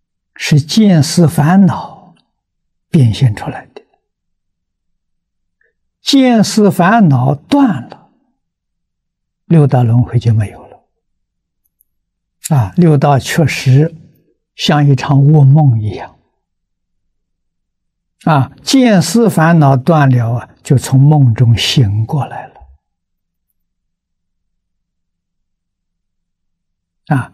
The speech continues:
这是《佛在经》上常说的“凡所有相，皆是虚妄”，它不是真的呀。啊，佛经里面说的很多，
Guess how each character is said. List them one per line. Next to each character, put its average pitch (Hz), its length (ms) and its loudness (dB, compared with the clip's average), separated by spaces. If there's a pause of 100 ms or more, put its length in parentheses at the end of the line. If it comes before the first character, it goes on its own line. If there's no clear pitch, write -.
这 151 120 2
是 135 180 0
《佛 - 260 0
在 139 200 0
经》 147 260 2
上 123 260 0
常 123 240 -2
说 123 200 -4
的 123 200 -8 (220)
“凡 151 340 0
所 147 240 0
有 123 240 2
相， 127 420 0
皆 120 220 -4
是 - 180 -8
虚 - 200 -4
妄”， 107 320 -6 (220)
它 - 120 -6
不 110 320 -2
是 - 220 -8
真 - 340 -10
的 - 80 -20
呀。 - 180 -18 (4000)
啊， 139 220 -2
佛 165 180 0
经 156 280 2
里 143 80 4
面 143 120 4
说 165 160 -2
的 139 80 2
很 120 240 0
多， - 720 -6